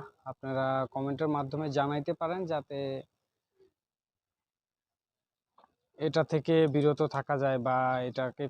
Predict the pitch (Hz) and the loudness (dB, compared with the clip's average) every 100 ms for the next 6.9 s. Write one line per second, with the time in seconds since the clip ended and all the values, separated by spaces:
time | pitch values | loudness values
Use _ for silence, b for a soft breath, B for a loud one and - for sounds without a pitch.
0 | - 147 143 151 151 143 135 143 160 - | -2 0 0 0 2 2 2 0 -2 -8
1 | _ _ _ _ _ _ _ _ _ 453 | _ _ _ _ _ _ _ _ _ _
2 | _ _ _ _ _ _ _ _ _ _ | _ _ _ _ _ _ _ _ _ _
3 | 160 185 196 190 226 247 - 196 220 233 | 0 4 6 6 4 -2 -6 0 4 4
4 | 262 269 - _ _ _ _ _ _ _ | 2 0 -6 _ _ _ _ _ _ _
5 | - _ 151 160 185 185 220 220 220 196 | -20 _ -4 0 2 6 8 10 8 4
6 | B B B _ - - 196 196 | B B B _ -14 0 2 4